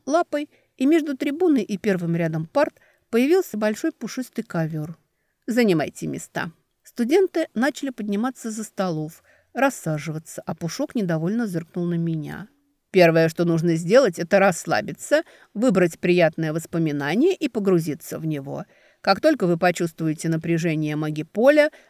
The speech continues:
начинайте мысленно формировать пульсар. У вас должно получиться с первого раза, но я в этом не уверен". "А я в вас верю", перебила кота.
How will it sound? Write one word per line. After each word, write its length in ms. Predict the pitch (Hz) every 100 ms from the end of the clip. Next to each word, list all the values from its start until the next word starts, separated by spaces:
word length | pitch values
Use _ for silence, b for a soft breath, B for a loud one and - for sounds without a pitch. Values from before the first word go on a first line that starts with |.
| _
начинайте 540 | 190 214 240 349 -
мысленно 540 | 180 165 208 277 277 262
формировать 640 | - 185 170 160 147 165 -
пульсар. 580 | 175 160 - 135 - - b b b
У 80 | 208
вас 180 | 202 180
должно 300 | 180 175 165
получиться 520 | 170 165 175 165 170
с 80 | -
первого 420 | 165 156 156 156
раза, 480 | 208 233 156 151 -
но 160 | 180 175
я 180 | 175 156
в 20 |
этом 280 | 160 175 190
не 80 |
уверен". 560 | 220 180 156 123 135 196 _ _ _
"А 140 | 180 170
я 200 | 160 147
в 60 |
вас 240 | 170 247 349
верю", 420 | 392 254 247 349 _ _ _
перебила 420 | 202 185 165 160
кота. 460 | 160 175 - 170